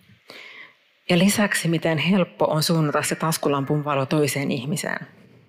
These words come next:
Sen sijaan, että mä katson omaa sisintä, niin on helppo ottaa se lamppu ja suunnata siihen naapuriin, koska me ollaan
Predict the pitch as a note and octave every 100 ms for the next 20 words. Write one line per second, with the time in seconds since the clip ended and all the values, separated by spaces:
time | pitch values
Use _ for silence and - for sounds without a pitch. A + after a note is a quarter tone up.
0 | - - F#3+ F3+ F3+ D#3 D3+ D3+ D3+ D3
1 | D#3+ - - C#3+ C#3 - _ _ - F3
2 | D3 C#3+ D3 D3+ C#3+ C#3 C3+ - - -
3 | - - - - _ _ _ _ _ F3
4 | F3 E3 F#3 F3+ D3+ C#3+ D#3 C#3+ - D#3+
5 | D#3 C#3 - D3 - D#3 D3+ D#3+ D3 C#3
6 | C#3+ - - E3 D3+ D3 C#3 C#3+ - E2
7 | - - - - - - _ D#3 C3+ D#3+
8 | D#3+ E3 D#3 D#3